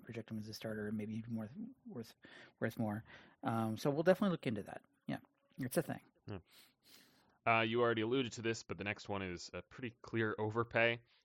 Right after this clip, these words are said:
Speaker 2: Uh,
Speaker 1: Yeah.
Speaker 2: the Reds signed reliever Emilio Pagan, two years, sixteen million dollars. That's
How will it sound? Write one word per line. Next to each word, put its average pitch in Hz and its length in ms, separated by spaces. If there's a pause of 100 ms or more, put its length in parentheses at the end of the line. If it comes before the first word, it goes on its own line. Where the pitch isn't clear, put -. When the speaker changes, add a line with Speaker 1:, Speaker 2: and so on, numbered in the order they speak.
(140)
Speaker 2:
Uh, 98 100
Speaker 1:
Yeah. 120 60
Speaker 2:
the 104 100
Reds 110 240
signed 104 520 (180)
reliever 101 460
Emilio 92 400
Pagan, 104 560 (200)
two 131 140
years, 123 320
sixteen 120 480
million 117 300
dollars. 117 460
That's - 340